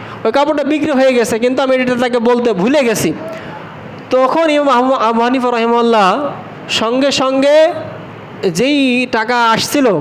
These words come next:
পুরো ব্যবসা করে, যে ওই পুরো কাপড় বেচে যে টাকা আসছিল, সব টাকা আল্লাহর রাস্তায় সদকা করে দিলেন। সুবহানাল্লাহ। তো এই হলো ব্যবসার সততা, এবং এরকম ব্যবসায়ীদেরকেই আল্লাহ তাআলা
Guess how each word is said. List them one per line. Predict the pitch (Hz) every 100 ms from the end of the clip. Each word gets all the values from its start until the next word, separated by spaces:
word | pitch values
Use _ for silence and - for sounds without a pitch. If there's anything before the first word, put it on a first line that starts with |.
| 202 -
পুরো | 247 262 254
ব্যবসা | 226 220 254 240
করে, | 240 208 151 - - - - -
যে | 175
ওই | 202 214
পুরো | 226 247
কাপড় | 240 233 262 247
বেচে | 240 202
যে | 220
টাকা | 247 240 202
আসছিল, | 190 262 302 320 - - -
সব | - 269 269 240
টাকা | 220 220
আল্লাহর | 196 175
রাস্তায় | 165 - 233
সদকা | 220 185 196
করে | 170 160
দিলেন। | 151 147
সুবহানাল্লাহ। | 151 156 156 151 147 151 - - - - - - - - - -
তো | -
এই | 233 277
হলো | 294 320 247
ব্যবসার | 240 233 - 285 285 294 294 254 - - -
সততা, | - - 262 233 165 139 - - - - - - -
এবং | 233 269 247
এরকম | 285 302 302 262
ব্যবসায়ীদেরকেই | 233 214 - 247 262 269 285 330 285 - - - 262 302 277
আল্লাহ | - 220 226 226 -
তাআলা | 220 214 247 311